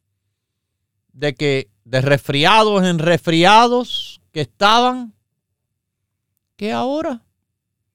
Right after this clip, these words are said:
simplemente no es así. Y lo que cambió, lo que fue diferente en su vida era simplemente añadir el colostrum. Colostrum, que es parte del grupo básico, el más importante de todos los productos,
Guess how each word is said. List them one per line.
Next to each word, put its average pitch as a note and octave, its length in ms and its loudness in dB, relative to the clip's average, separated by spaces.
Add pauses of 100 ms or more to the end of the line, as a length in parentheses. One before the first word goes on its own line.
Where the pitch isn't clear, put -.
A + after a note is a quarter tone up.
(520)
simplemente F#3+ 720 -4
no D#3+ 160 -4
es D3 80 -2
así. G3+ 420 -8 (2250)
Y C#3+ 100 -14
lo D#3 120 -2
que D#3 140 -4
cambió, F#3+ 520 -2 (2000)
lo D3 120 -12
que D#3 120 -6
fue A#3+ 220 0
diferente A#3+ 600 -4
en G#3+ 100 -6
su G3+ 200 -12
vida A3+ 320 -6
era A3+ 180 -6
simplemente G#3 680 -6
añadir D#3+ 440 -4
el F#3 140 -8
colostrum. D3 560 -6 (120)
Colostrum, D#3 500 -4
que C3+ 120 -4
es B2+ 60 -8 (300)
parte B3 440 0
del E3 220 -2
grupo F#3+ 360 -4
básico, D#3+ 520 -2
el B2 80 -4
más F#3 180 0
importante A3 720 -4
de D3+ 140 -4
todos F#3+ 320 -2
los G3 120 0
productos, E3+ 720 -8